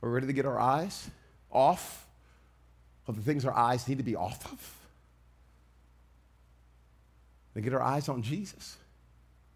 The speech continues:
'Cause fire in his hand transforms. It purifies.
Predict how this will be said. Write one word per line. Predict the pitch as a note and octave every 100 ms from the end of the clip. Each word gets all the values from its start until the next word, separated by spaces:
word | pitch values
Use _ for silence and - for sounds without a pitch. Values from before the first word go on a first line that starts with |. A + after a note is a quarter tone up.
| _ - - - - _ _ _ _ - - - _ - - - - - _ - _ -
'Cause | A#2+ -
fire | C#3+ D3 C3
in |
his | A#2+ C#3+ C#3+
hand | E3+ G3 - - - - _ _ _ _ _ - - - _ _ _ - - _ -
transforms. | C3 A2+ - D3+ C3 F#2+ - - - - _ _ _ _ _ - - _ _ _ - - - - - _ _ _
It | -
purifies. | - E3 C3 - A2 D2 - -